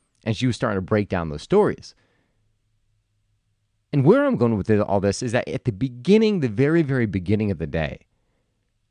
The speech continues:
I had actually set the intention to get more clear about the, like, my, like, my path, uh, more clear about what I wanted to give in terms of the difference I wanted to make.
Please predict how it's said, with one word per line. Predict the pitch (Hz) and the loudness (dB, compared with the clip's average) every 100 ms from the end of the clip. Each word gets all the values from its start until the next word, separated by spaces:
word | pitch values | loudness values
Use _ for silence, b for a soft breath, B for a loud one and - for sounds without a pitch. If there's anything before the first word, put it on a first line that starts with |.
| - | 0
I | 123 | 4
had | 127 | 6
actually | 127 - | 6 2
set | 117 123 | -2 -2
the | 101 | -2
intention | 101 - 143 170 131 | -2 0 0 2 -2
to | 104 | -2
get | 110 104 | -4 -2
more | 107 | -2
clear | 107 - 143 165 160 | -4 -4 -2 -2 -4
about | 110 104 101 - | -4 -2 -2 -4
the, | - | -8
like, | 92 90 | -8 -6
my, | 90 87 85 - | -4 -2 -2 -4
like, | 92 - | -10 -8
my | 85 82 | -8 -8
path, | - 151 156 165 - _ b b b b | -6 -4 -2 -4 -8 _ b b b b
uh, | 98 | -2
more | 113 123 | 0 0
clear | - 135 | 0 2
about | 110 98 | 4 2
what | 82 104 | 4 2
I | |
wanted | 95 98 92 76 | 2 0 -2 -4
to | |
give | 71 113 147 165 196 - b b b b | -10 0 2 2 -2 -8 b b b b
in | 113 | -2
terms | 123 113 | 0 0
of | 101 | -2
the | 95 | -2
difference | 110 120 104 | -2 -2 0
I | 101 | 0
wanted | 92 87 | 0 -4
to | 76 | -6
make. | 71 82 - - | -8 -10 -12 -20